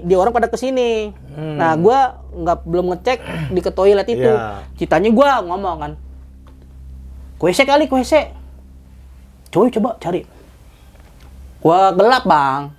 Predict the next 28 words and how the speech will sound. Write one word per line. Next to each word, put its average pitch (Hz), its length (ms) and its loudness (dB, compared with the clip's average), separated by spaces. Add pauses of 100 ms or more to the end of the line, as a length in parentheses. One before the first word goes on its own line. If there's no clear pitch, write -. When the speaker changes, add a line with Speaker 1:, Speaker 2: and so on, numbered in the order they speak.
Speaker 1:
gelap. 156 480 2 (400)
Akhirnya 165 400 0 (1120)
nggak 147 200 2
berani 175 200 4
dong 160 320 4
sendiri. 143 400 -2
Speaker 2:
Hmm. 139 80 0
Speaker 1:
Akhirnya, 156 220 -2 (100)
"Ah, 285 80 6
gua 311 160 2
nggak 277 160 0
berani," 285 160 -2
kan, 262 160 -6
gua 240 80 -2
disuruh 233 320 -2
kan. 196 240 -2 (160)
"Ah, 220 160 -2
gua 220 160 2
nggak 180 80 -4
berani 202 240 -2
ya." - 160 -10 (160)
Akhirnya 160 400 -2
ditemenin 160 400 -2
sama 165 160 -4
temen 135 240 -6
gua 185 80 2
yang 160 160 0
badannya 139 240 -2